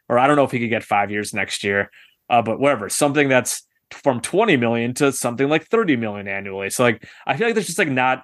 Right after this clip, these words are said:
I'd be surprised if they find a common ground there, because I feel like he just thinks that he could probably bet on himself and maybe have a bigger year. But, um, I, what do you make about, out of, out of the Pat stuff from these kind of quotes from the first couple days here and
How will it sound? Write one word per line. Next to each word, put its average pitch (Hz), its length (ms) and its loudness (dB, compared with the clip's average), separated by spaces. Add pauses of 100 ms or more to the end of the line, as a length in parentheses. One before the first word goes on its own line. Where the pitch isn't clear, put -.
(460)
I'd 143 100 2
be 156 100 4
surprised 131 440 0
if 123 60 -10
they 127 100 0
find 123 340 -2
a 117 40 -6
common 120 360 -2
ground 113 320 0
there, 123 140 2
because 113 120 0
I 95 60 -6
feel 113 140 0
like 107 80 2
he 117 100 2
just 107 240 -4
thinks 110 220 -4
that 107 120 -2
he 117 80 0
could 107 120 0
probably 110 240 2
bet 107 220 0
on 110 100 2
himself 110 400 0
and 110 80 -6
maybe 107 220 0
have 107 140 2
a 101 60 -10
bigger 107 280 0
year. 110 240 4
But, 104 180 -4 (480)
um, 104 420 2 (320)
I, 185 60 2
what 202 140 0
do 240 80 0
you 214 40 2
make 170 220 2
about, 135 240 2
out 127 160 0
of, 123 80 -8
out 123 140 0
of - 20 -2
the 117 80 -2
Pat 120 300 0
stuff 104 260 -8
from 104 320 -6
these 113 220 -4
kind 113 180 0
of 110 80 -4
quotes 110 300 0
from 107 100 -8
the 104 80 -6
first - 300 -4
couple 104 200 -4
days 110 300 0
here 104 160 -2
and 104 160 -8